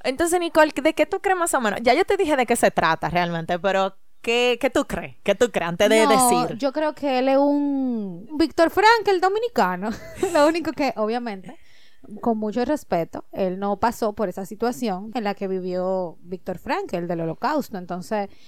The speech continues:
Speaker 2: me imagino que la historia va por ahí, de cómo él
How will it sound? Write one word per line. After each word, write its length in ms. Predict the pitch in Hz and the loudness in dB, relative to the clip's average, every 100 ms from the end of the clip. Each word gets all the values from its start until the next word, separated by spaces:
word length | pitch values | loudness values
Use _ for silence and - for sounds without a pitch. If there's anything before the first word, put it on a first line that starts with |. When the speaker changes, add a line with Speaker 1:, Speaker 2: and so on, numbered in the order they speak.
| - - | -20 -6
Speaker 2:
me 80 | 233 | -2
imagino 380 | 233 233 240 262 | 0 2 0 0
que 120 | 302 | 2
la 60 | 269 | 0
historia 300 | - 240 240 | 2 4 4
va 100 | 233 | 4
por 160 | 240 220 | 2 2
ahí, 260 | 254 359 | 4 4
de 120 | 254 | 2
cómo 400 | - 196 214 214 | 0 -2 2 2
él 520 | 214 214 208 196 180 | 2 2 2 0 0